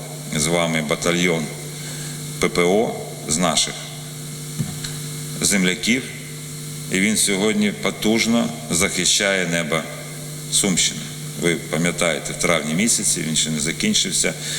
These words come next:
дві масовані авіаційні атаки були на нашу, е, область, на об'єкти су-, е, енергетичного, енергетичної системи. Ефективність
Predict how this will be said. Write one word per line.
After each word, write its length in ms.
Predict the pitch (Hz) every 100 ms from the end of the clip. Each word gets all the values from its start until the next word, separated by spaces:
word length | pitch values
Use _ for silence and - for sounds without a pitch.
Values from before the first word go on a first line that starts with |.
| - - -
дві 240 | 78 107
масовані 640 | 92 82 - 92 87 82
авіаційні 600 | 80 82 82 95 82 80
атаки 420 | 78 90 80 78
були 300 | 73 78 78
на 340 | 76 76 71 71 - - - - - -
нашу, 360 | 85 82 - 80
е, 40 | 71 - 78 78 76 78
область, 500 | 98 107 101 101 -
на 280 | 80 80 78
об'єкти 440 | 76 78 87 - 73
су-, 140 | 85 80 73 73 73 71 69 73
е, 40 | 80
енергетичного, 1000 | 85 80 82 - 85 - 78 73 73 69 - - - - - - - -
енергетичної 840 | 71 90 87 92 95 87 - 82 80
системи. 680 | - 82 - 113 117 113 107 - - - - - - - - -
Ефективність 960 | 73 85 104 - 113 110 104 95 -